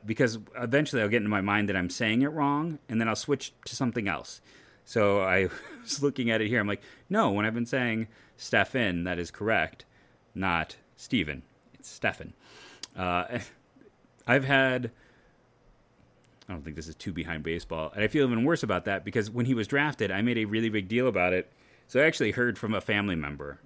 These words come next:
I'm not gonna say beyond that, of Trevor's, got some information. Um, you know, they had very good things to say about the Yankees and the Guardians. I expressed to them that I knew, I had been told that the Guardians were highly intrigued by him.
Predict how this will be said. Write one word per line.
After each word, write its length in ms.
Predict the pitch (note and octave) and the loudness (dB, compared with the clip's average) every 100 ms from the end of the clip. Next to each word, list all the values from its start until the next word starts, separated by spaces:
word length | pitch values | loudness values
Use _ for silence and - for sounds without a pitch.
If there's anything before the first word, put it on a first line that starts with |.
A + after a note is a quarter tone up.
| - | -12
I'm 120 | F2 | -6
not 140 | G2+ A2 | -2 -2
gonna 120 | G#2 | 0
say 140 | F#2 | 0
beyond 320 | F#2 G2 G2 | 0 2 2
that, 220 | F#2 E2+ - - - - _ | 0 -2 -8 -20 -20 -20 _
of 200 | B2 C3 | 0 0
Trevor's, 500 | - F2+ E2 D#2 - A2 - | 2 2 2 -2 -6 -12 0
got 220 | A#2 A2+ | 2 2
some 120 | A#2 | -2
information. 680 | G2+ G2+ F2 F2 - E2+ E2+ _ - _ _ | -2 -2 -2 -2 -4 -6 -8 _ -20 _ _
Um, 360 | D2+ D#2 D2+ E2+ | -12 -10 -10 -10
you 60 | A2 | -4
know, 80 | G2 | -2
they 100 | G2 | 0
had 180 | G#2 F2+ | 0 2
very 180 | A#2+ | 2
good 140 | B2 A#2+ | 2 2
things 180 | A#2+ A2+ | 2 2
to 40 | |
say 100 | A#2 | 2
about 180 | A2+ A#2 | 2 0
the 80 | B2 | 2
Yankees 480 | B2 A#2 B2+ C3 - | 0 0 -2 -4 -10
and 220 | - A2+ | -2 0
the 60 | B2+ | 2
Guardians. 560 | G#2+ F#2+ G2 F#2+ G2 - _ _ _ _ _ _ _ _ - | 2 2 2 0 -4 -18 _ _ _ _ _ _ _ _ -8
I 80 | A2 | -4
expressed 480 | G2 - C#3 B2+ - | -2 0 0 0 0
to 60 | |
them 320 | G#2 F#2 F#2 F2 - - _ - | 0 2 0 -4 -14 -20 _ -2
that 120 | G#2 | 2
I 60 | |
knew, 440 | G#2+ A2 G#2+ G2+ - | 4 4 2 0 -4
I 100 | G2 | -2
had 100 | G#2 | -2
been 140 | A2 A2+ | 0 -2
told 640 | - G#3 F3+ G#2 F#2 F2+ - _ _ - _ _ _ _ _ - | -2 -2 2 2 0 -4 -16 _ _ -20 _ _ _ _ _ -12
that 80 | A2 | -2
the 100 | A2+ | 2
Guardians 440 | A2+ G#2 G2 F2+ | 4 4 2 -2
were 80 | F#2+ | -4
highly 320 | G#2 F#2+ F2+ | -2 0 0
intrigued 380 | F2 - F2+ E2 | -2 -4 -6 -4
by 180 | E2+ E2 | -4 -2
him. 340 | E2+ D#2 D2 | -4 -6 -8